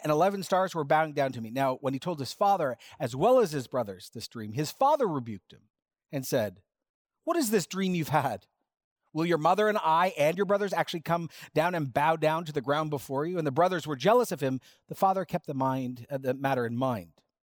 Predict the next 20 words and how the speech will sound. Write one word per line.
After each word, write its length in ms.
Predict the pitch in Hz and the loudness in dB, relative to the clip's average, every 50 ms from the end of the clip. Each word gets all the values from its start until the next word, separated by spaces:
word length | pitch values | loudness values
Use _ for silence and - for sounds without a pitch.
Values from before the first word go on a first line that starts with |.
| _ _ _ _ _ _ _ _ _ _ _ - - - - | _ _ _ _ _ _ _ _ _ _ _ -20 -12 -2 0
Now, 100 | 208 202 | 0 0
nowhere 640 | 185 180 202 254 294 330 339 339 311 294 262 - _ | 0 2 4 4 6 6 6 6 4 4 4 0 _
in 100 | 196 196 | -2 0
the 80 | 196 196 | 0 0
story, 500 | - - - 196 170 139 123 110 123 147 | -2 0 0 2 2 2 0 0 -2 -2
nowhere 240 | 151 196 233 247 220 | 0 2 2 2 2
in 60 | 196 | 0
the 80 | 165 | 0
scriptures 480 | 143 - - - 202 - - 151 135 - | -4 -2 -2 -4 -4 -4 -4 -6 -6 -4
does 220 | - 170 151 - | -2 -2 -2 -2
it 100 | 180 - | -4 -8
say 440 | - - - 175 160 147 147 143 127 - _ - - _ _ _ | -6 0 2 2 2 2 2 -2 -4 -8 _ -20 -20 _ _ _
that 140 | 156 151 | 0 2
he 120 | 131 170 190 | 2 0 0
was 160 | 170 165 - | 0 -2 0
supposed 400 | - 160 - - 202 233 - - | -2 -4 0 0 0 0 0 -2
to 80 | - 135 | -6 -4
share 240 | - 143 120 104 | -4 -4 -4 -6
these 160 | 95 95 92 - | -8 -12 -18 -20
dreams. 340 | - 85 - _ _ _ | -20 -20 -20 _ _ _